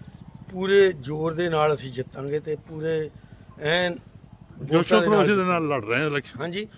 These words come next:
Speaker 2: ਜੋਸ਼ੋ ਖਰੋਸ਼ ਦੇ ਨਾਲ ਲੜ
Speaker 1: ਹਾਂਜੀ,
Speaker 2: ਰਹੇ ਆ।
Speaker 1: ਪੂਰੇ।
Speaker 2: ਹਾਂਜੀ।
Speaker 1: ਹਾਂਜੀ।
Speaker 2: Thank you ਜੀ। ਇਹ ਦੇਖੋ ਜਿਹੜੇ ਸਮਰਥਕ ਬੀਬੀ ਦੇ ਸਵੇਰ ਦੇ ਚੱਲੇ ਵਾ। ਇਹ ਬੀਬੀ ਕਿੰਨੇ ਕੁ ਦਿਨ ਹੋ ਗਏ ਤੁਹਾਨੂੰ ਏਦਾਂ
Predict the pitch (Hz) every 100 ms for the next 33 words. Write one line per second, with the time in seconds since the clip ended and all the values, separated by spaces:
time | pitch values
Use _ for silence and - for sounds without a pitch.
0 | - 131 170 - 220 190 196 185 202 190
1 | 165 156 185 - 139 208 233 247 226 160
2 | - - - 135 123 113 - - 120 110
3 | 98 98 _ 165 165 147 120 113 _ -
4 | _ - - _ _ - _ - - _
5 | - _ _ - - - - - - -
6 | - - - - - 131 131 139 131 127
7 | 131 - 117 110 - - 120 120 110 117
8 | 123 - - - - - - - - -
9 | - - - - 117 123 127 147 143 127
10 | 123 120 131 - - - - - - -
11 | - - - - - - 156 143 156 175
12 | 240 208 202 208 214 220 185 208 202 180
13 | 208 196 190